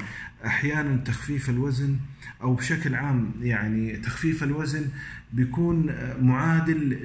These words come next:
لزيادة قوة ال-، آه، الموديل. يعني لا تتوقع تخفيف الم-، الوزن، آه، مع، آه، يعني، آه،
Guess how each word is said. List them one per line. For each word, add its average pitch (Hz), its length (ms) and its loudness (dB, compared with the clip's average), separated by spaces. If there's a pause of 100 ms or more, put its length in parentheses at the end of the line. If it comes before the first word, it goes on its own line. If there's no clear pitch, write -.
لزيادة 123 760 2 (120)
قوة 127 300 4
ال-، 95 840 0 (540)
آه، 104 420 2
الموديل. 110 640 4
يعني 104 460 0 (280)
لا 127 160 2
تتوقع 127 460 -4
تخفيف 120 400 -2
الم-، 120 280 2
الوزن، 123 500 0 (400)
آه، 117 680 -8
مع، 120 580 4 (680)
آه، 110 480 -2
يعني، 107 580 2 (420)
آه، 120 680 -8